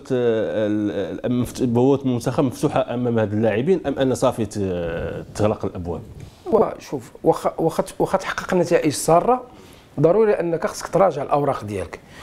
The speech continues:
Speaker 2: كي-، كاين، كاين مواطن الخلل، كاين مكامن الضعف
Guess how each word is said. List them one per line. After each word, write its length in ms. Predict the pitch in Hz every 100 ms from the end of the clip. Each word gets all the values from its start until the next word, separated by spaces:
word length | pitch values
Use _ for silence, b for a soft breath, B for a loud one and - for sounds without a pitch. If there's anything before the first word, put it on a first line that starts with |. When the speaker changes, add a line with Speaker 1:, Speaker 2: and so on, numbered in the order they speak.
| B B B
Speaker 2:
كي-، 220 | - 269 -
كاين، 300 | 247 214 190 -
كاين 140 | 233
مواطن 360 | 214 196 180 185
الخلل، 640 | 160 131 139 147 202 208
كاين 440 | 185 170 160 147 139
مكامن 360 | 143 160 143
الضعف 500 | 131 117 120 202 170